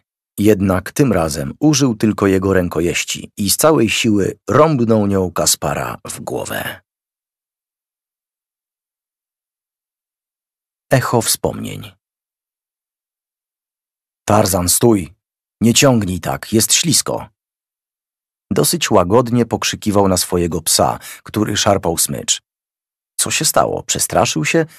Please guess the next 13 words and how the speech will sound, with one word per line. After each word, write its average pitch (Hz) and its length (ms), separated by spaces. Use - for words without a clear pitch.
A - 80
może 104 240
Tarzan 101 580
nie 101 120
mógł 101 220
się 104 160
doczekać, 92 640
bo 92 120
tak 92 200
długo 92 320
był 95 180
tu 104 100
przywiązany? 117 640